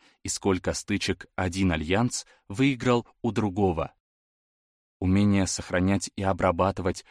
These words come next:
столь сложную информацию не входит в поведенческий репертуар большинства видов.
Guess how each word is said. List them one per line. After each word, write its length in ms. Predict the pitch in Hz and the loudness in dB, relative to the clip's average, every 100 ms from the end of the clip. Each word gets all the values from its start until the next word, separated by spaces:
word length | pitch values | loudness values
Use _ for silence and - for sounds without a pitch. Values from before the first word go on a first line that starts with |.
| _ - | _ -12
столь 260 | - 131 | -4 -2
сложную 720 | - - 117 117 101 92 90 | -2 -2 0 0 0 0 0
информацию 840 | 92 - 90 95 123 - - 78 71 _ _ - | -4 -4 0 2 2 -2 -4 -4 -6 _ _ -4
не 120 | 151 | -4
входит 420 | 147 175 180 107 | -2 -2 0 0
в 80 | - | -2
поведенческий 800 | - 87 87 98 - - - 92 | -2 0 2 0 0 -4 -2 -2
репертуар 600 | 85 92 - 92 104 113 - - | -2 -4 -4 2 2 2 -4 -4
большинства 680 | 143 127 110 95 - 104 | -2 0 -2 -4 -2 -2
видов. 360 | 107 131 - | 0 -2 -2